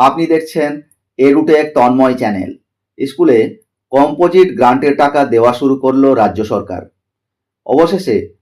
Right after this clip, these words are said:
রাজ্যের উচ্চ প্রাথমিক, মাধ্যমিক এবং উচ্চ মাধ্যমিক স্কুলে কম্পোজিট গ্রান্টের টাকা দেওয়া শুরু করলো স্কুল শিক্ষা দপ্তর। সমগ্র শিক্ষা মিশনের হিসেবে কেন্দ্র ও রাজ্যের পঞ্চাশ শতাংশ করে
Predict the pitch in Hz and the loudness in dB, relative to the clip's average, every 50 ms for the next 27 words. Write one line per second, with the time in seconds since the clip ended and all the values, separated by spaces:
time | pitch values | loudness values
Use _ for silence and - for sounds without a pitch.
0 | _ _ - 104 127 139 147 135 156 160 156 143 - 123 135 131 - 151 139 143 | _ _ -4 0 2 2 2 2 2 0 0 0 0 -4 -4 -4 -4 -2 0 0
1 | 135 135 - 147 139 139 139 135 131 117 113 117 113 104 123 123 127 135 135 135 | 0 0 0 0 0 0 0 0 0 0 0 0 0 0 -2 -2 2 2 2 2
2 | 131 - - 110 110 113 117 117 113 - - 139 135 - 143 135 135 131 135 135 | 2 -2 -6 -4 -2 -2 -2 -4 -4 -6 -6 -8 -6 -4 -2 0 0 0 0 -2
3 | 131 120 107 101 - - - 135 113 92 - - - _ _ _ _ _ _ _ | -4 -4 -4 -8 -8 -4 -2 -2 -2 -2 -4 -6 -12 _ _ _ _ _ _ _
4 | _ _ - 127 139 147 151 156 165 160 170 175 139 - 120 127 127 135 135 143 | _ _ -2 -2 0 0 0 0 0 2 2 0 0 0 0 2 2 2 2 0
5 | 139 - - 120 113 117 127 123 117 127 127 127 127 123 - 120 113 113 117 127 | -2 0 2 0 0 0 -2 -2 -2 0 0 0 0 -2 -4 -4 -4 -4 -2 -2
6 | 120 123 123 120 110 107 - - 120 117 117 123 120 - 123 104 98 95 95 - | 0 0 0 0 0 -4 -6 -6 -8 -8 -8 -10 -10 -8 -6 -6 -4 -6 -6 -8
7 | - 90 90 - _ _ _ _ _ _ _ _ _ _ _ _ - 147 147 165 | -14 -16 -16 -18 _ _ _ _ _ _ _ _ _ _ _ _ -6 -2 0 0
8 | 175 - 175 165 165 175 160 - 165 160 135 127 120 117 143 143 143 135 113 120 | 0 0 -2 -2 -2 -2 -4 -4 -4 -4 -4 -4 -4 -4 -4 -4 -2 -2 -4 -4
9 | 113 - 139 117 104 90 95 - - _ _ _ _ _ _ 135 143 156 160 160 | -4 -2 0 0 0 -2 -4 -8 -14 _ _ _ _ _ _ -2 -2 0 2 2
10 | 160 165 165 - - 113 113 117 123 127 123 113 139 143 139 135 139 139 - _ | 2 2 2 2 0 0 2 2 2 2 0 0 0 2 2 2 0 -4 -10 _
11 | _ _ _ - 143 156 156 156 165 147 - 156 139 143 143 139 139 - 139 135 | _ _ _ -8 -6 -6 -4 -2 -4 -4 -4 -6 -4 -2 -2 -2 -2 -4 -6 -4
12 | 139 139 135 | -2 0 0